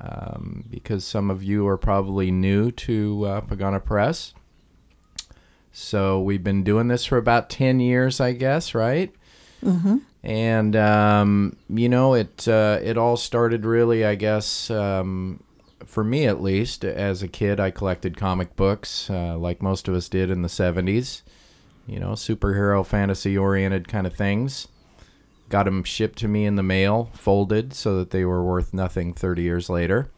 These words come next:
Speaker 1: But, uh, <laughs> but still cool. My brother stole 'em anyway from me, and <laughs> I don't know what he did with 'em.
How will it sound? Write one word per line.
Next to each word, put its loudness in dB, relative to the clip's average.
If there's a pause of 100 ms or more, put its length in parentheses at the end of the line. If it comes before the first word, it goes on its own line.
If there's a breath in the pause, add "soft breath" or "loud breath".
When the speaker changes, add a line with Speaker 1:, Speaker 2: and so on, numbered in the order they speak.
(680 soft breath)
Speaker 1:
But, -4
uh, 2 (180)
<laughs> -10
but -6
still 2
cool. 2
My -2
brother 2
stole -2
'em 0
anyway 0
from -2
me, -2
and -4 (220)
<laughs> -8
I -4
don't 0
know 2
what 2
he 0
did -4
with -4
'em. -4